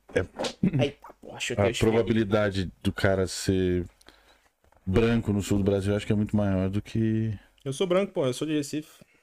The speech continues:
Speaker 2: Eu acho que eu sou.
Speaker 1: Eu, eu, eu sinceramente não sei por que que os caras acham que a gente, que, que no brasileiro,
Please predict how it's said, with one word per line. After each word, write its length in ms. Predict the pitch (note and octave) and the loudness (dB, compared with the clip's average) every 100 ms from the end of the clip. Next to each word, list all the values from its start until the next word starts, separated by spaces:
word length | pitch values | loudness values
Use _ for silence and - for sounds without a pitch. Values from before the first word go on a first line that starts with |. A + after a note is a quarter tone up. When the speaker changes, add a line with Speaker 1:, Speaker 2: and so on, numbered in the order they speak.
| _ - _ _ - - - | _ -20 _ _ -20 -20 -14
Speaker 2:
Eu 160 | - A#2+ | -8 -8
acho 180 | C3 | -8
que 80 | - | -14
eu 40 | - | -18
sou. 180 | - - | -12 -6
Speaker 1:
Eu, 100 | G#3 | 0
eu, 100 | A3+ | 0
eu 220 | B3 G3+ | 0 0
sinceramente 460 | F#3+ D3+ E3+ D#3 D3+ | 0 0 2 2 0
não 60 | C3+ | -2
sei 180 | - F#2+ | 0 -2
por 120 | - | -4
que 140 | - | -10
que 60 | E2+ | -10
os 80 | - | -4
caras 280 | F2 E2 D#2+ - | -2 -2 -4 -6
acham 280 | E2+ E2 F2 | -4 -2 -2
que 120 | D#2+ | -2
a 60 | F2 | -2
gente, 540 | D#2+ E2 - E2 E2+ - _ _ _ _ _ | 0 -2 -6 -8 -8 -12 _ _ _ _ _
que, 140 | - | -6
que 100 | F2 | -2
no 200 | E2+ F#2 | 2 2
brasileiro, 760 | E2+ F#2 F2 F2 F2 F#2+ F#2+ G2+ | 2 2 2 2 2 0 0 -4